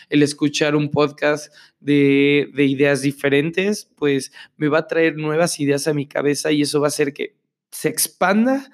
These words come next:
Y no digo que, que eso te va a traer cosas buenas y malas, solo se va a expandir y voy a tener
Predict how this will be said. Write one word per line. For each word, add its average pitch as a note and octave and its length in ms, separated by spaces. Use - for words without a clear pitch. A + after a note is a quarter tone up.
Y E3 140
no F3 140
digo F#3+ 300
que, - 440
que D#3+ 120
eso E3 220
te - 80
va D3+ 80
a C#3+ 40
traer D#3 220
cosas C#3+ 300
buenas D3 360
y C#3+ 40
malas, C#3 420
solo D3 360
se - 160
va D#3 60
a - 20
expandir D#3+ 680
y C#3+ 80
voy C#3+ 140
a D3 100
tener C#3+ 340